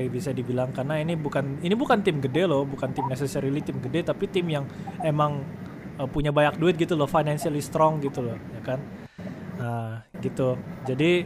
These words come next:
itulah kenapa banyak orang yang nggak suka. Dan mereka ini bakal main selama, selama berjalannya musim gitu. Jadi musim misalnya ada kompetisi domestik, kayak kalau misalnya di Liga Inggris ada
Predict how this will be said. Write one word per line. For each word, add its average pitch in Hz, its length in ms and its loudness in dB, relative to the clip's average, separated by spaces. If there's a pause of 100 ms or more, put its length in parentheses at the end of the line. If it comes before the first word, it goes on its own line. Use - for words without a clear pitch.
(160)
itulah 175 320 6
kenapa 151 440 4
banyak 135 360 4
orang 139 240 0
yang - 80 -2
nggak 120 120 -2
suka. 123 400 -4
Dan 143 240 2
mereka 165 280 2
ini 180 120 2
bakal 214 320 4
main 160 400 4
selama, 151 480 2 (560)
selama 139 320 2
berjalannya 143 560 2
musim 170 320 2
gitu. 233 240 4
Jadi 160 240 4
musim 180 400 2
misalnya 160 400 4
ada 147 80 6 (320)
kompetisi 143 480 0
domestik, 139 560 0
kayak 127 160 0
kalau 127 160 0
misalnya 143 240 -2
di 139 160 2
Liga 123 160 0
Inggris 135 480 0
ada 127 240 2